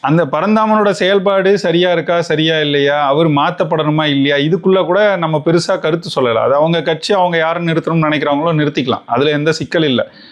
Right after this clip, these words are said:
நம்மளே பாக்குறோம், எழும்பூர்ல கடந்த ரெண்டு மூணு நாட்களா இந்த மழை பெஞ்சதுல இருந்து நிலைமை எப்படி இருக்குன்ற காணொளிகள் வருது. குறிப்பா, ஆ, சாட்டைக்கு ஒரு காணொளி வர, அதை சாட்டை துரைமுருகன் எடுத்து Twitter-ல தான் பகிர்றார். பகிர்ந்து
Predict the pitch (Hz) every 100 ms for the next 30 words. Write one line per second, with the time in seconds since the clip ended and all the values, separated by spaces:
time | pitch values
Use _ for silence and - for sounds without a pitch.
0 | - 131 156 202 185 165 156 196 170 185
1 | 190 170 151 185 156 156 147 143 156 156
2 | 147 143 160 - 143 202 226 - - -
3 | 139 143 185 185 175 156 139 139 165 196
4 | 160 147 175 170 147 165 165 156 147 131
5 | 143 151 160 131 123 117 113 196 190 175
6 | 185 202 233 285 - - - - - 147
7 | 139 135 131 175 202 202 196 160 226 185
8 | 165 170 175 156 135 131 214 240 - _
9 | - 147 147 143 139 135 127 123 160 160
10 | 170 156 156 151 143 131 131 151 - 156
11 | 135 123 107 104 - 160 156 285 196 185
12 | 185 165 151 160 147 117 - 143 170 175
13 | 160 202 233